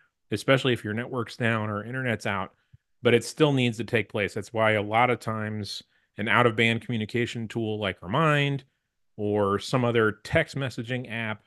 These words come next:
that you can at least get a message to key individuals in the building so that they can spread the word, uh, will help stave off that, uh, that grabbing in the hallway. Guys, you have anything to add to that?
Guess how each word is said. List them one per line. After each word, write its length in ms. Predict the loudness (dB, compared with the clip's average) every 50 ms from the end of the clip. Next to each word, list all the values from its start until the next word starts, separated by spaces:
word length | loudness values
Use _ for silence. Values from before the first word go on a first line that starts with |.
| _ _ -6
that 140 | -4 -4 -2
you 120 | -2 -2
can 140 | -4 -2 -4
at 140 | -4 -2 -2
least 320 | 0 0 0 0 -2 -2 0
get 160 | 0 2 2
a 40 | 2
message 460 | 0 0 -2 0 -2 -4 -4 -4 -6
to 80 | -8 -8
key 300 | -8 -4 -4 -2 0 0
individuals 680 | 0 -2 -2 -2 -2 -2 -2 -4 -8 -8 -8 -8 -6 -6
in 80 | -8
the 80 | -8 -6
building 440 | -4 -4 -4 -2 0 0 0 0 -2 -4 _ _ _ _ _ _ _ _ _ -6
so 160 | 0 2 2
that 80 | 2 4
they 120 | 4 2 4
can 180 | 2 0 -4
spread 300 | -4 -4 -2 -2 -2 0
the 80 | 0 -2
word, 380 | -2 -2 -2 -2 -4 -8 -10 _ _ -20 _ _ _ _ _ -6 -4
uh, 300 | -2 -2 -2 -2 -4 -6
will 260 | -4 -2 0 0 0 -2
help 460 | -4 -6 -2 -2 -2 -2 -4 -6 -12 -14 -14 _ _ _ _ _ _ _
stave 360 | -14 -6 0 2 4 4 4 2
off 240 | 0 -2 -2 -4 -8 -10
that, 420 | -6 -4 -4 -2 -4 -6 -6 -6 -6
uh, 400 | -6 -4 -6 -6 -10 -10 -12 -12 -14 -16 _ _ -16 -8
that 260 | -6 -6 -6 -6 -6
grabbing 480 | -4 0 4 4 6 4 4 2 0 -2
in 140 | -4 -6 -10
the 80 | -12
hallway. 380 | -14 -14 -14 -16 -16 -18 -20 -20 _ _ _ _ _ _ _ _ _ _ _ _ _ _ _ _ _ _ _ _ _ _ _ _ _ _
Guys, 240 | -2 0 0 0 0
you 80 | 0 -2
have 80 | -2
anything 300 | -2 -4 -6 -6 -8 -8
to 60 | -8 -6
add 160 | -8 -8 -8
to 40 | -8
that? 180 | -12 -12 -14